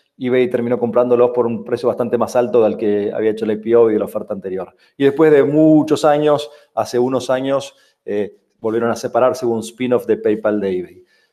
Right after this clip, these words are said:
Pero en esta época ya veíamos el, el tema de PayPal. Cuando habíamos arrancado Mercado Libre, veíamos que había,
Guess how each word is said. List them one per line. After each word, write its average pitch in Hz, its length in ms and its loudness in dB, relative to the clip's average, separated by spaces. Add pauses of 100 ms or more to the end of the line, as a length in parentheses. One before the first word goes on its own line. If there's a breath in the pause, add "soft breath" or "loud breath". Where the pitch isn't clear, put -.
(140)
Pero 139 140 -2
en 208 60 0
esta 208 140 2
época 190 300 2
ya 165 140 4
veíamos 147 680 4
el, 113 180 -6
el - 120 -10
tema 131 180 -4
de 123 80 2
PayPal. 135 460 0
Cuando 117 180 -2
habíamos 117 260 -2
arrancado 127 300 0
Mercado 120 320 0
Libre, 139 240 2
veíamos 127 400 0
que 120 100 -4
había, 120 400 0